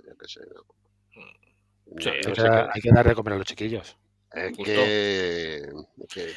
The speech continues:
Speaker 1: tienes treinta y cinco años solo, entonces, o, o no sé, a lo mejor ha movido muy bien el, ha movido muy bien el dinero y, y no le hace falta, pero, a ver.
Speaker 2: Y aparte, yo lo que he visto,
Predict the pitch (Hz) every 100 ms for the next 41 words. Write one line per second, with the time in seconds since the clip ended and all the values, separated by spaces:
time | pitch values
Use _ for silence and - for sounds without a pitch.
0 | - 113 107 123 113 110 104 92 92 90
1 | - 107 107 85 80 - - 90 85 82
2 | 82 - - - 80 90 90 - 104 107
3 | 95 104 101 98 98 98 95 98 95 92
4 | 90 92 92 95 92 92 92 90 92 101
5 | 104 113 110 98 90 87 90 101 95 90
6 | 80 80 98 110 107 - - - - -
7 | - - 98 95 _ _ _ _ _ _
8 | _ 117 101 110 110 139 - - 123 123
9 | 139 143 131 123 165 180